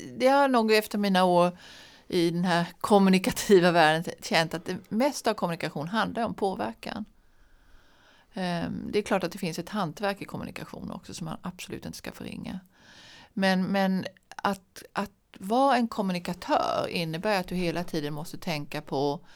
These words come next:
så att säga, både hur du uppfattas och hur du mottas, men också vad vill du få igenom med ditt budskap.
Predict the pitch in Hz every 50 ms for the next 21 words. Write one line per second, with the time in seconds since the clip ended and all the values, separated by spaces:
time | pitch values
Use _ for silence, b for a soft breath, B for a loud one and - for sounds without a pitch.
0 | b b b b b b b b b b - - 175 160 160 180 170 165 160 170
1 | 175 185 165 156 160 - - 165 165 - - 139 143 - 156 - - 156 156 147
2 | 151 165 175 170 156 - - - - 277 - - 190 190 - - 190 190 - -
3 | 180 175 - - - - 170 170 170 170 165 147 147 147 135 160 - - 196 202
4 | 196 - 277 320 302 226 175 156 151 147 139 - 120 - - - 160 151 160 -
5 | - - 233 - - 185 - - -